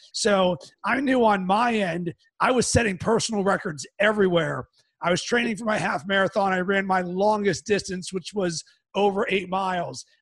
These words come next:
I set personal bests in Peloton in two consecutive days. I continued to have the Mamba mentality from Kobe Bryant, which I talked about in phase two,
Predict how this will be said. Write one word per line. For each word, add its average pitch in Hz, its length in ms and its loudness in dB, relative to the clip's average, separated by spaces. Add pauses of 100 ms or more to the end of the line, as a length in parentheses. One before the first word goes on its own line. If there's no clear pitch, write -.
I 180 80 2
set - 320 -6
personal 226 480 -4
bests 214 400 -2
in 180 80 -10
Peloton 196 560 -4
in 185 120 -10
two 269 220 -2
consecutive 214 580 -8
days. 156 400 -4 (380)
I 185 80 2
continued 247 560 0
to 233 80 -2
have 220 240 0
the 196 80 -6
Mamba 196 380 0
mentality 202 580 2
from 170 160 -10
Kobe 196 320 -2
Bryant, 185 500 -2 (340)
which 175 140 -4
I 185 60 2
talked 185 300 2
about 190 180 2
in 165 160 -8
phase 190 260 0
two, 196 440 2